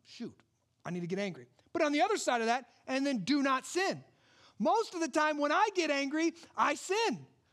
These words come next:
right? I raise my voice, I hurt somebody, I go too far, I do dumb stuff. The, that standard is very high. "Be angry and do not sin."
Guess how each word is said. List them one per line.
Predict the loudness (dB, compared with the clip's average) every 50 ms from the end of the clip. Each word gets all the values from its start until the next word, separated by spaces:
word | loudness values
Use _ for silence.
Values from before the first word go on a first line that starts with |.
| _ _
right? | -2 0 2 2 0 -2 -6 _ -20 -12 -4
I | -4 -2
raise | 0 2 0 0 0
my | -2 -2
voice, | 2 2 4 4 2 2 0 -4
I | -4 -6
hurt | -2 -2 -2 -2 -2
somebody, | -2 -4 0 2 2 2 2 0 -2
I | -4 -2
go | -2 -4 -4
too | -2 -2 -6 -4
far, | 2 4 6 6 6 6 4 4 2
I | -2
do | -4 -4 -4
dumb | -2 -2 -2 -2
stuff. | -4 -2 0 2 2 2 2 0 -2 -6 -16 -20 -20 -20 -20 -20 -20 _ _ _ _ _
The, | -4 -4 -4 -4 -4
that | -4 -2 -2 -4 -6
standard | -6 -8 -4 -2 -2 0 0 0 -2 -2 -2 -2 -2 -2
is | -4 -6 -6 -4
very | -2 -2 0 0 0 -2
high. | -2 -2 -2 -2 -4 -4 -8 -10 -16 _ _ _ _ _ _ _ _
"Be | 0 2 2 4 2
angry | 2 0 0 -2 -2 -2 -4 -4 -6 -6 -8 _ _ _ _ _ _ _ -6
and | -4 -4 -2
do | 0 0
not | 0 0 -2 -4 -6
sin." | -6 -4 -4 -4 -4